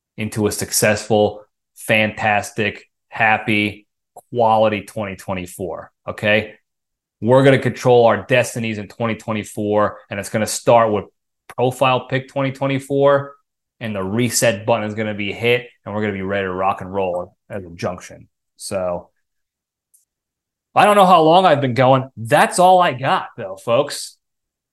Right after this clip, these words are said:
Like I said, short week, short topics, a lot of doom and gloom going on in the world. Um,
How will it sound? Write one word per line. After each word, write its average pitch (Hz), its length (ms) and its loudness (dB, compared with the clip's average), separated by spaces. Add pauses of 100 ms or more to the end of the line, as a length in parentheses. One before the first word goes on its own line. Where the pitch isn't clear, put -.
(380)
Like 139 160 -2
I 123 60 0
said, 143 280 2
short 160 400 2
week, 151 400 0
short 165 420 -4
topics, 151 760 -2 (720)
a - 40 -14
lot 160 180 4
of 151 120 0
doom 175 200 0
and 165 80 -4
gloom 160 200 0
going 156 220 2
on 151 140 2
in 151 40 -2
the 139 140 0
world. 147 460 2
Um, 127 400 -4